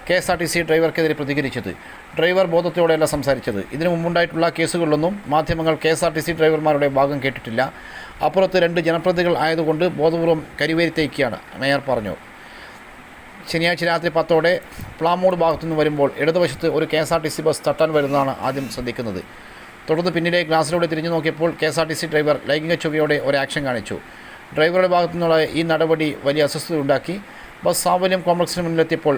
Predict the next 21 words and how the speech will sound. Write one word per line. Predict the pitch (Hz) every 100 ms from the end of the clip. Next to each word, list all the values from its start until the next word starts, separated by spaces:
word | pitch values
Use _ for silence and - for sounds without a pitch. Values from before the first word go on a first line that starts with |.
| -
വാഹനം | 135 151 165
നിർത്തി | 156 160 147
ഡ്രൈവറോട് | 156 156 156 147
സംസാരിക്കാൻ | 139 151 147
ശ്രമിച്ചപ്പോൾ | 147 135 127 131 - - - - - -
തങ്ങൾക്ക് | 165 180 165
നേരെ | 160 156
ദേഷ്യപ്പെടുകയായിരുന്നു. | 147 - 160 143 131 104 92 71 - - 123
ലൈംഗിക | 151 165 165 160 139 - - - - - - -
ചൊവ്വയോടെ | 160 165 156 151 - - -
ഇങ്ങനെ | 156 165 160
എന്തിനാണ് | 160 165 147
സംസാരിച്ചതെന്ന് | 151 165 156 156 147
ചോദിച്ചപ്പോൾ | 143 135 156 143 143
മറ്റു | 143 160
പലതാണ് | 151 151 143 127
പറഞ്ഞത്. | 123 120 98 -
ലഹരി | 123 151 156
പദാർത്ഥം | 160 156 135
ഉപയോഗിച്ച | 143 156 - 127
ശേഷം | 160